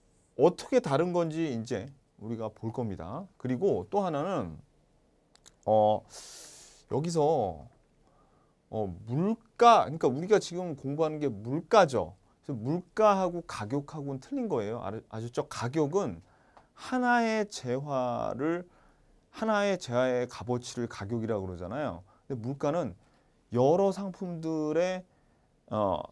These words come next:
가격의 수준을 의미하는 겁니다. 그래서 제가 말씀드리고 싶은 건 우리가 미시경제학에서 배웠던 그래프를 그릴 때 요, 어, 수요 공급 곡선 있을 때 요 피는 재화 하나를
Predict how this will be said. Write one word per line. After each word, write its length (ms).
가격의 600
수준을 600
의미하는 580
겁니다. 460
그래서 520
제가 280
말씀드리고 520
싶은 300
건 340
우리가 280
미시경제학에서 1400
배웠던 680
그래프를 540
그릴 300
때 300
요, 320
어, 360
수요 360
공급 300
곡선 380
있을 240
때 160
요 180
피는 460
재화 460
하나를 760